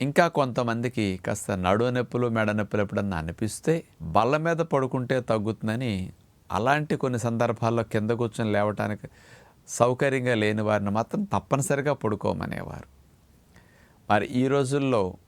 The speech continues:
అలాంటి బల్ల వాడకం అనేది పూర్తిగా పోయింది. మరి బల్ల మీద పడుకోవటం వల్ల అసలు నడుము నొప్పులు రాకుండా ఉంటాయా? వచ్చిన వారికి ఏదైనా ఉపయోగపడుతుందా? అసలు ఎవరు పడుకోవాలి?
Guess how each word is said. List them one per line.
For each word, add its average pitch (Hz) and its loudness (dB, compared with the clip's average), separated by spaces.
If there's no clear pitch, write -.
అలాంటి 101 2
బల్ల 95 2
వాడకం 117 2
అనేది 110 -2
పూర్తిగా 101 -2
పోయింది. 90 -6
మరి 98 0
బల్ల 92 2
మీద 147 2
పడుకోవటం 123 0
వల్ల 117 0
అసలు 110 -2
నడుము 95 0
నొప్పులు 110 -2
రాకుండా 90 -2
ఉంటాయా? 107 -2
వచ్చిన 101 0
వారికి 139 2
ఏదైనా 107 0
ఉపయోగపడుతుందా? 101 -2
అసలు 101 -2
ఎవరు 101 4
పడుకోవాలి? 123 0